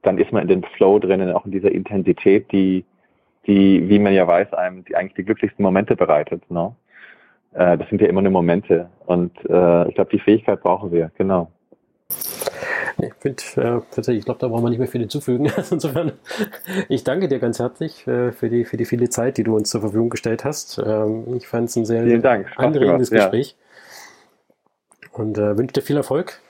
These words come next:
Speaker 2: zukünftig und, äh, dass du noch ganz viele Menschen, äh, zum Guten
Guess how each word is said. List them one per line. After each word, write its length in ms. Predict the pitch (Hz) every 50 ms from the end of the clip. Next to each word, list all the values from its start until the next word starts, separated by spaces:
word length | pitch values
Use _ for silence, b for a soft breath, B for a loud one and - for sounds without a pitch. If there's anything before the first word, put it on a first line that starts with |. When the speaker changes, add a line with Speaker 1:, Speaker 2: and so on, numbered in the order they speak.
| _ _
Speaker 2:
zukünftig 640 | _ - 170 - - 170 160 - - 170 151 - -
und, 380 | 127 123 120 123 120 117 - -
äh, 320 | 117 117 117 113 113 117 - b b b b b b b b
dass 140 | _ 123 -
du 60 | -
noch 120 | 123 117 -
ganz 200 | - 120 120 -
viele 180 | - 123 117
Menschen, 500 | 107 104 113 110 - 123 113 113 113 101 - -
äh, 200 | 113 110 110 104 -
zum 140 | - 117 98
Guten 380 | 117 117 117 - 104 101 95